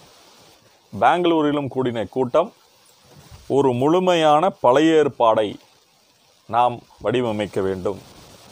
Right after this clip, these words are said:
மொழிபெயர்க்க வேண்டும் என்று முடிவு செய்கிறார்கள். கிபி ஆயிரத்தி தொள்ளாயிரத்தி எழுபத்தி நாலு, Father ஆர் J Raja,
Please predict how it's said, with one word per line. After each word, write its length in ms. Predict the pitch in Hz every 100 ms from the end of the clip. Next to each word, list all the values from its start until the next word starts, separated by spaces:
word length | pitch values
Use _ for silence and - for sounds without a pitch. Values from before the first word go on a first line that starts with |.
| - -
மொழிபெயர்க்க 560 | 123 143 131 120 104
வேண்டும் 300 | 101 101 117 101
என்று 220 | 98 165 104 - _ _ _ _ _ _
முடிவு 260 | 117 131 127
செய்கிறார்கள். 640 | - 104 98 95 92 117 _ _ _ - - - - 110 _ _ _ - _ _ _ _ _ - _ _ _ _ _ _ _ - _ _ _
கிபி 280 | - 147 139
ஆயிரத்தி 320 | 120 139 151 131
தொள்ளாயிரத்தி 320 | 135 123 117
எழுபத்தி 380 | 131 147 - 123 104
நாலு, 340 | 110 139 113 - - _ _ - _ _ _ _ _ _ -
Father 480 | - 143 135 127 - _ -
ஆர் 240 | 120 151 127
J 100 | 139 120
Raja, 420 | 104 117 101